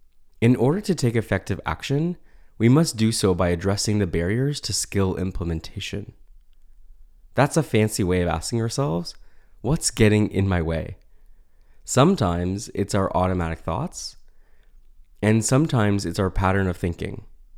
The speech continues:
A lot of the times, our strong emotional reaction is also an accomplice in our stuckness. Sometimes the barrier is us. In our culture,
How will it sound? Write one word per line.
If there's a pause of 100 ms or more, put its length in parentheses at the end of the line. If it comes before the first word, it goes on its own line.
(760)
A
lot
of
the
times,
our
strong
emotional
reaction (460)
is
also
an
accomplice
in
our
stuckness. (1500)
Sometimes
the
barrier (440)
is
us. (800)
In
our
culture,